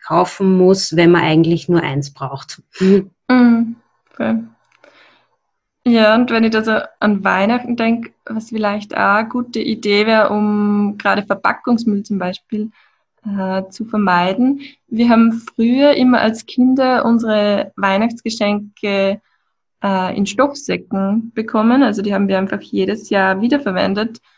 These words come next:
Speaker 2: Und so braucht man eigentlich dann gar kein Geschenkpapier. Oder,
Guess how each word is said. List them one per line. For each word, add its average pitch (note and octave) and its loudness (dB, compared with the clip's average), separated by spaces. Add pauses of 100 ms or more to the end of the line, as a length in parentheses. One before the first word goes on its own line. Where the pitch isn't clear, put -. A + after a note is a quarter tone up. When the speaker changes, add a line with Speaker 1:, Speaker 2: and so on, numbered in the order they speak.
(280)
Speaker 2:
Und G#3+ 0
so A3 0
braucht G#3+ 0
man G#3+ 0
eigentlich G3+ -4
dann F#3+ -4
gar F#3 -2
kein F#3 -8
Geschenkpapier. F3+ -6 (680)
Oder, F#3+ 0